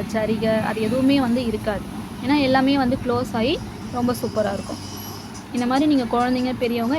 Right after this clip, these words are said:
எல்லாருக்குமே தைக்கலாம். இந்த மாதிரி தைச்சு பாருங்க, ரொம்பவே சூப்பரா இருக்கும். இந்த மாதிரி தான் வந்து நான் கீழே வந்து எக்ஸ்டெண்ட் பண்ணி தைச்சிருந்தேன். மேலே வந்து பஃப் வரா மாதிரியும், கீழே வந்து கொஞ்சம் டிசைன்ஸ் வரா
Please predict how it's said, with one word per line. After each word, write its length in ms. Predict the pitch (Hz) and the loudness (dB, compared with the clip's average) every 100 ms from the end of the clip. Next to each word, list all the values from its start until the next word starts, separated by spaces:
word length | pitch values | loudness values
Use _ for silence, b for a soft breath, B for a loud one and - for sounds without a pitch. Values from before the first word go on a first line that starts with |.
| 240 | 0
எல்லாருக்குமே 460 | 247 262 269 262 262 220 | 2 2 2 0 0 -2
தைக்கலாம். 400 | - 226 254 403 | -6 -2 -2 0
இந்த 100 | 220 | -2
மாதிரி 160 | 208 226 226 | 0 -2 -2
தைச்சு 200 | 214 226 | -6 -4
பாருங்க, 280 | 233 214 208 285 - - - - - | -4 -2 0 -2 -2 -16 -16 -12 -4
ரொம்பவே 280 | 220 233 247 | 0 0 0
சூப்பரா 300 | 233 220 208 196 | -4 -4 -2 -2
இருக்கும். 280 | 190 214 277 - - - - - - - - - - - - - - - - - - - - - - - - - - - - - 240 | -4 0 0 0 -12 -16 -16 -16 -16 -16 -16 -16 -16 -14 -14 -14 -14 -14 -14 -14 -14 -14 -14 -14 -14 -16 -14 -12 -12 -12 -12 -8 0
இந்த 120 | 269 285 | 4 6
மாதிரி 220 | 269 262 262 | 6 4 4
தான் 140 | 277 254 | 4 4
வந்து 140 | 254 330 | 4 4
நான் 160 | 262 240 | 2 0
கீழே 200 | 262 247 | 0 0
வந்து 160 | 220 226 | 2 0
எக்ஸ்டெண்ட் 340 | 208 - 240 233 | -2 -4 -2 0
பண்ணி 160 | 220 214 | 0 0
தைச்சிருந்தேன். 640 | 214 214 214 214 202 214 320 - - - 233 | -4 -6 -4 -4 -4 0 -2 -2 -14 -8 -2
மேலே 240 | 226 240 240 | 0 4 2
வந்து 160 | 220 226 220 | 2 0 0
பஃப் 180 | 214 - | -2 0
வரா 160 | 226 220 214 | 0 2 -2
மாதிரியும், 300 | 196 285 - | -2 -2 -2
கீழே 180 | 269 247 220 | 0 2 2
வந்து 160 | 220 - | 0 0
கொஞ்சம் 220 | 247 226 202 | 0 0 0
டிசைன்ஸ் 340 | 196 220 214 | -2 -2 0
வரா 120 | 214 | -2